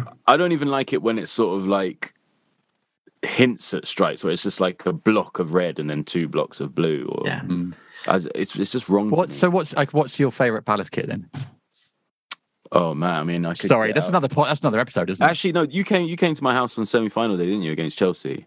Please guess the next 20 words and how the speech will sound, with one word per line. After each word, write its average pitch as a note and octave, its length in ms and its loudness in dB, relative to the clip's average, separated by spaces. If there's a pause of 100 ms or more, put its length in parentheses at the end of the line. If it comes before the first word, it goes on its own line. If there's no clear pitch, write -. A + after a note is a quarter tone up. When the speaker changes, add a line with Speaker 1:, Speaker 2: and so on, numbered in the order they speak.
Speaker 3:
Yeah. F#2 280 2 (340)
Speaker 1:
You F2+ 100 4
saw G#2 280 2
some G2+ 220 0
of F#2 80 -2
my F2 140 -2
collection. E2+ 460 -2
I've D#2+ 180 -2
got, G2 260 0
you - 140 -2
know, D2+ 140 -2
Speaker 3:
I - 20 -2
saw D#3 240 4
Sag-, A#2+ 340 -4
the A#2+ 120 4
Sag-, A2+ 240 0
Saggi - 360 -2
shirt. - 360 -4
Speaker 1:
Yeah, G2 320 2
yeah. F2 460 -2